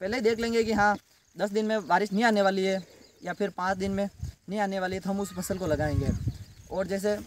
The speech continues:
जो short range यानी कि सबसे कम अवधि वाला मौसम पूर्वानुमान होता है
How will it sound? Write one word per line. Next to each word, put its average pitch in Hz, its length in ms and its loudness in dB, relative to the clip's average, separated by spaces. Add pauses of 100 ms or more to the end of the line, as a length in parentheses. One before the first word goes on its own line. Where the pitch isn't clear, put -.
(120)
जो 226 240 0 (300)
short 220 320 6
range 208 220 2
यानी 202 160 0
कि 226 120 2
सबसे 262 340 0
कम 233 180 4
अवधि 220 240 4
वाला 220 340 6
मौसम - 920 -4
पूर्वानुमान 214 440 4
होता 196 180 4
है 196 180 4